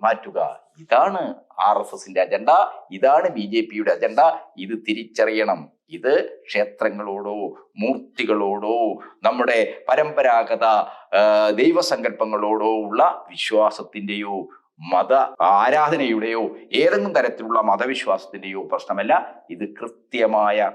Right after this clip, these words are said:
കോർപ്പറേറ്റ് അജണ്ടയിൽ കളിക്കുന്ന, സംഘപരിവാർ നേതൃത്വം കൊടുക്കുന്ന, മോഡി സർക്കാരിന്റെ കൃത്യമായ ഭൂരിപക്ഷ ധ്രുവീകരണത്തിന് വേണ്ടിയുള്ള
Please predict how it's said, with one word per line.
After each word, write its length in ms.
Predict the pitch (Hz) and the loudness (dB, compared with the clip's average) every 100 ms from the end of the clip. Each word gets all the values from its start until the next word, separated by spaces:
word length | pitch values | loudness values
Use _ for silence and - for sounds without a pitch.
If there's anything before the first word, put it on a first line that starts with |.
| - | -6
കോർപ്പറേറ്റ് 840 | - 123 131 127 - 120 117 - - | 0 2 2 -2 -6 -4 -4 -6 -2
അജണ്ടയിൽ 600 | 104 120 113 110 104 - | 0 -2 -2 -4 -6 -4
കളിക്കുന്ന, 680 | 98 98 - - 113 107 117 151 180 - - - | -4 -4 -12 -14 -8 -4 2 2 2 -4 -12 -6
സംഘപരിവാർ 680 | 139 143 156 139 135 131 110 | -4 -2 -2 0 2 2 0
നേതൃത്വം 460 | 107 107 107 - 113 | -4 -8 -10 -10 -8
കൊടുക്കുന്ന, 440 | 110 110 131 135 208 - - 98 | -8 -6 -2 2 2 0 -8 -2
മോഡി 360 | 139 175 190 | 0 2 0
സർക്കാരിന്റെ 1040 | - 135 113 117 113 123 127 190 - - - | -2 -4 -4 0 0 0 0 0 0 -8 -4
കൃത്യമായ 840 | 226 226 - 240 214 147 101 80 123 - _ _ _ _ _ | -4 -4 -4 0 2 2 2 -2 -10 -14 _ _ _ _ _
ഭൂരിപക്ഷ 520 | - 160 190 143 - 131 | -2 0 2 0 -2 -4
ധ്രുവീകരണത്തിന് 720 | 107 107 107 101 101 101 101 | -6 -8 -4 -2 -4 -6 -10
വേണ്ടിയുള്ള 800 | 98 101 107 104 117 165 - - | -8 -8 -10 -4 0 0 0 -10